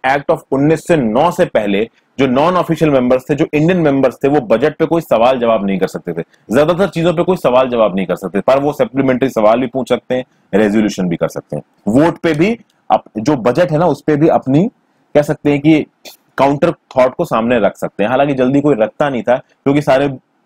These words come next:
British के supporters ही appoint किए जाते थे इनमें। समझ गए दोस्तों? अब हुआ ये कि पहली बार,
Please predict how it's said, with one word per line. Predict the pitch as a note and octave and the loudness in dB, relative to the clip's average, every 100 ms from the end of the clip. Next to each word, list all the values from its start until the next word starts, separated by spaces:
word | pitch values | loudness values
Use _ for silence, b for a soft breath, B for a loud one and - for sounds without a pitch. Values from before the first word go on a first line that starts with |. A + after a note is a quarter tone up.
| - | -10
British | A2 A#2+ C3 D3+ - - | -4 -2 -2 -4 -4 -6
के | |
supporters | D3 B2 - A#2 B2 A#2+ - | -2 -2 0 0 0 -2 0
ही | F3 F#3+ - _ - | 0 0 -6 _ -2
appoint | A#2 A2+ A2+ A2+ | 0 2 0 -2
किए | F#2+ F2+ | -2 0
जाते | E2 E2 | 0 -2
थे | D#2+ D2+ | -6 -8
इनमें। | D#2 D#2 _ _ _ _ _ _ _ _ _ _ _ _ _ _ | -10 -18 _ _ _ _ _ _ _ _ _ _ _ _ _ _
समझ | C#3 D3+ | -2 0
गए | D#3 | 0
दोस्तों? | D3+ - D#3 _ _ _ _ _ _ _ _ _ _ _ _ _ | 0 -2 -8 _ _ _ _ _ _ _ _ _ _ _ _ _
अब | G3+ G#3 | 0 2
हुआ | D#3 F3 | 2 4
ये | F#3 D#3 | 4 2
कि | D3+ | 2
पहली | G3+ - D#3+ E3 F#3 G#3 | -2 0 0 2 2 0
बार, | B2 G#2 | 2 2